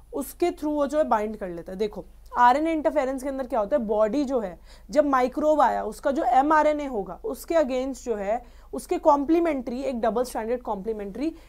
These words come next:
डीएनए बना देती है, जो कि उस एमआरएनए के साथ बाइंड करके क्या करेगा? उस एमआरएनए का ट्रांसलेशन नहीं होने देगा।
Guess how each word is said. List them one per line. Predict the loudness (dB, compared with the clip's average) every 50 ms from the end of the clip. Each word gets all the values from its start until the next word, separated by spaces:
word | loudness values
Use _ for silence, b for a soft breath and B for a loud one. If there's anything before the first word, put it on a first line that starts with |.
| B B B
डीएनए | -8 -4 -2 0 0 0 -2 -4
बना | -4 -6 -6 -6 -6
देती | -6 -8 -8 -8 -8 -6
है, | -6 -6
जो | -4 0 0 0 0
कि | -2 -2 -2 -2 -2
उस | 0 -2 -2 -4 -4
एमआरएनए | -6 -6 -4 -2 0 0 0 0 -4 -6 -6
के | -8 -8
साथ | -4 -2 -2 -2
बाइंड | -2 -2 -4 -2 -2 -2 -4 -4 -4
करके | -6 -6 -6 -10
क्या | -8 -4 -4 -4
करेगा? | -2 -4 -6 -6 -4 -4 -2
उस | -2 -4 -4 -6 -8
एमआरएनए | -8 -6 -6 -2 -2 0 0 0 0 -2 -4 -2
का | -2 -4
ट्रांसलेशन | -4 -4 -6 -2 0 0 0 0 -2 -6 -4 -2 -2 -2 -2 -4 -8 -10
नहीं | -10 -10 -12 -12 -12
होने | -12 -14 -14 -16 -16
देगा। | -16 -16 -16 -16 -20